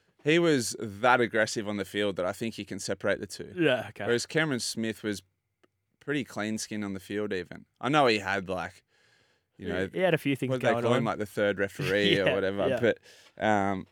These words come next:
Speaker 1: he's just that nice of a person. Uh, Kevin Walters last night was, uh, here on S E N and he was talking about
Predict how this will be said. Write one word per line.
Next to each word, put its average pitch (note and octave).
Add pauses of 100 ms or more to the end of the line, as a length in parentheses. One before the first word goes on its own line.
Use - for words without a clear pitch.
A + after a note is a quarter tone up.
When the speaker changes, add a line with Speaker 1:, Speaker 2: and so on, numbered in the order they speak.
(220)
Speaker 1:
he's A#2
just A#2+
that G#2+
nice G#2
of F#2+
a F#2+
person. F#2+ (440)
Uh, D3 (300)
Kevin G3+
Walters F3+
last D3+
night B2
was, C3
uh, A2+ (220)
here C3+
on B2+
S A#2+
E A#2
N A#2
and A#2+
he B2
was B2
talking D#3+
about C#3